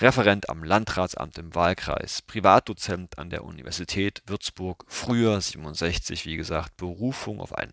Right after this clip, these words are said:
ordentlichen Lehrstuhl der Universität Regensburg. Tja, liebe Hörerinnen, liebe Hörer, wenn das mal nicht der Sound eines Menschen ist, der eigentlich gewohnt ist, stets Erfolg im Leben zu haben. Er erwähnt nämlich nicht einmal, dass er schon seit neunzehnhundertfünfundsechzig selbst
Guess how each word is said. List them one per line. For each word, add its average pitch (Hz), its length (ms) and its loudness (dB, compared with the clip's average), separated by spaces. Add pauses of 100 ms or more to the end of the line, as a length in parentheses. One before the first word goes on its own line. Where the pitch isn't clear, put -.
ordentlichen 90 760 2
Lehrstuhl - 600 -4
der - 200 -10 (100)
Universität - 1000 -10
Regensburg. - 680 -10 (140)
Tja, 85 220 0
liebe 87 180 -6
Hörerinnen, 85 320 -8
liebe 87 160 -8
Hörer, 90 300 0
wenn 82 180 -6
das 98 220 0
mal 90 140 -2
nicht 95 200 -4
der 85 140 -4
Sound 87 520 -2
eines 82 300 -8
Menschen 82 380 -4
ist, 80 240 -10
der - 80 -12
eigentlich - 440 -10
gewohnt 80 480 -12
ist, - 360 -8
stets - 380 -4
Erfolg - 720 0
im 85 140 -12
Leben - 380 -8
zu - 180 -14
haben. - 420 -6
Er 104 100 8
erwähnt 113 440 6
nämlich 92 280 -4
nicht 92 160 0
einmal, 90 260 -2
dass 85 200 -6
er 87 120 -4
schon 90 140 -2
seit 87 180 -2
neunzehnhundertfünfundsechzig 90 1040 -4
selbst - 600 -2